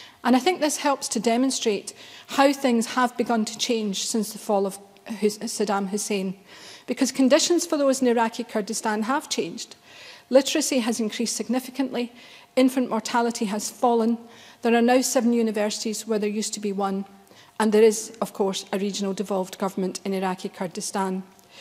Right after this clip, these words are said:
But this is not to argue that the invasion was correct, or indeed the only option, or that all is now well for the Kurdish community. But it does illustrate, I believe,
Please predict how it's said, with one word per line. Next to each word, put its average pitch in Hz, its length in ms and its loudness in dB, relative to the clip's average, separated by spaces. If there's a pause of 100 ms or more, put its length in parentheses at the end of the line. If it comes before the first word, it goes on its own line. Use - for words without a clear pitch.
(840)
But 294 160 6
this 294 200 4
is 339 120 4
not 320 200 4
to 285 120 0
argue 254 320 2
that 226 180 2
the 233 80 2
invasion 226 500 2
was 208 140 0
correct, 254 600 -4
or 247 140 6
indeed 294 320 4
the 269 100 4
only 247 240 6
option, 233 520 2 (380)
or 285 280 8
that 294 120 4
all 254 240 6
is 247 160 0
now 226 220 4
well 220 320 2
for - 160 -10
the 208 80 -4
Kurdish 208 420 -2
community. 233 640 0 (800)
But 254 160 4
it 220 160 -2
does 262 220 8
illustrate, 247 680 2
I 214 100 0
believe, 208 440 0